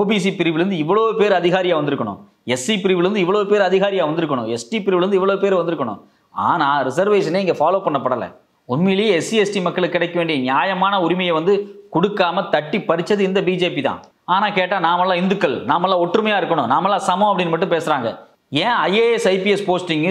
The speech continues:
central government போஸ்டிங் வரும்போது மட்டும் நம்ம சமம் இல்லாம போயிடுறோம்?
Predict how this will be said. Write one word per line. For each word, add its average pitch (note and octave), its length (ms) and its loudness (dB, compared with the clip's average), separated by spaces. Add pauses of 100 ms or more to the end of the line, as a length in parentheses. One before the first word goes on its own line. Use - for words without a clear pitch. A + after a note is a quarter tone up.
central G3 240 0
government F#3+ 260 0
போஸ்டிங் F#3 360 0
வரும்போது E3 320 0
மட்டும் D#3+ 220 0
நம்ம D#3+ 160 0
சமம் E3+ 220 2
இல்லாம D3 280 2
போயிடுறோம்? B2+ 320 0